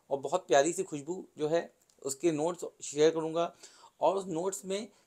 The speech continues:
खास क्या होगा, इस खुशबू में खास क्या होगा। तो ये actually आपको जैसे स्क्रीन पे दिखाई दे रहा है, बिल्कुल एक ऐसा ही वातावरण क्रिएट करके देगा आपका ये ब्लेंड।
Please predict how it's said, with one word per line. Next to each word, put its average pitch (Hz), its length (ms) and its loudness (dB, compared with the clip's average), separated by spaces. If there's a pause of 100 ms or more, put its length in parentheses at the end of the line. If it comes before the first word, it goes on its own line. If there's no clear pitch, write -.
खास 165 260 6
क्या 185 140 4
होगा, 180 200 4
इस 185 120 2
खुशबू 151 300 -4
में 185 100 -4
खास 160 300 0
क्या 180 100 2
होगा। 170 260 -2 (200)
तो 226 60 -6
ये 220 180 2
actually 214 380 2 (160)
आपको 170 360 4
जैसे 196 280 4
स्क्रीन 190 300 0
पे 190 80 4
दिखाई 160 300 2
दे 156 140 4
रहा 147 120 8
है, 170 180 4 (300)
बिल्कुल 190 280 4
एक 202 140 8
ऐसा 160 220 4
ही 202 100 6
वातावरण 165 480 6 (380)
क्रिएट 156 240 6
करके 143 300 4
देगा 139 260 2
आपका 143 340 2
ये 160 120 4
ब्लेंड। 113 300 0